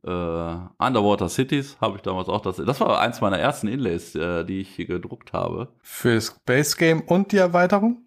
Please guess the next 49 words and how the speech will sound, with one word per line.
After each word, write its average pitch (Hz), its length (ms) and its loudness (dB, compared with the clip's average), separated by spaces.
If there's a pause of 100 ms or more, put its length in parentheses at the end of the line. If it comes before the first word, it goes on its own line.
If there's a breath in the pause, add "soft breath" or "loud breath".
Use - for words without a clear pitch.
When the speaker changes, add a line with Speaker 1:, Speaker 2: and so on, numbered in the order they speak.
Speaker 1:
Äh, 143 540 2
nee, 107 360 0
nur 123 180 2
für 135 80 2
das 107 120 0
Base 113 280 2
Game. 117 400 2
Das 98 160 -4
war 101 120 4
ja 101 80 6
damals, 101 300 4
da 95 120 4
hatte 117 120 0
ich 110 80 -4
den 101 120 0
Drucker 104 320 2
gerade 95 220 4
bekommen, 101 300 -2
da 98 100 4
gab's 104 220 2
das, 90 220 0
äh, 90 160 2
die 90 80 0
Erweiterung 85 420 0
noch 82 160 -8
gar 85 160 0
nicht, 107 180 -8
die - 60 -20
kam 95 240 -4
dann 92 140 -2
erst 92 160 -4
später 113 340 0
Speaker 2:
Mhm. 85 60 -2
Speaker 1:
raus. 98 320 -6 (460)
Nee, 98 400 2 (260)
leider, 95 280 4
deswegen 98 280 0
müssen 107 180 -2
die 98 100 -2
Double 101 260 2
Layer 113 260 4
Boards 104 320 2
sind 101 200 -2
jetzt 98 200 -2
natürlich 95 400 -2
dann 92 160 0
in 101 260 -2
der 90 540 2 (300)
Packung 92 440 -6